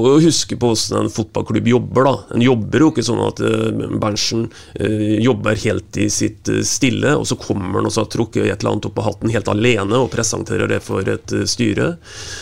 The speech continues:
Det er jo et teamwork, og du har jo selv vært inne på det, at det er jo for eksempel en navngitt kandidat, eh, der nede som selvsagt også har vært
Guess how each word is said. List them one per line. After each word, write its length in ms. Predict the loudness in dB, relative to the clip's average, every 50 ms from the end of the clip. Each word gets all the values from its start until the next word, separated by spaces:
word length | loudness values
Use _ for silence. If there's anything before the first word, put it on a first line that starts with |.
| -14 -16 -18 -8
Det 160 | -2 0 0
er 80 | 2 2
jo 80 | 0
et 140 | 0 -2 -4 -4
teamwork, 640 | -2 -2 0 0 0 0 2 0 0 -2 -4 -6 -2
og 460 | 0 2 2 2 2 0 -2 -4 -4
du 140 | 0 2 2
har 80 | 4 4
jo 80 | 2
selv 320 | 2 0 0 0 0 0 0
vært 240 | 0 -2 0 0 0
inne 160 | 0 0 0
på 180 | -2 -2 -2
det, 140 | 0 0 0
at 200 | 0 -2 -2 -2
det 100 | 0 0
er 180 | 0 0 0 0
jo 340 | 0 0 2 2 2 0 0
for 140 | 0 -2
eksempel 560 | -2 -2 -2 -4 -4 -6 -6 -4 -4 -2 0 0 0 0
en 160 | 0 -2 -2
navngitt 380 | -2 -2 -2 -2 -4 -4 -6
kandidat, 580 | -6 -4 -4 -2 -2 0 -2 -2 -4 -4 -6 -4
eh, 140 | -2 -2 -2
der 140 | -2 -2 -2
nede 280 | -2 -2 -2 -2 -2
som 160 | -2 -2 -4
selvsagt 460 | -2 -2 -2 -2 -2 -4 -6 -6 -6 -4
også 240 | -4 -2 -2 -2
har 100 | -2 -2
vært 60 | -2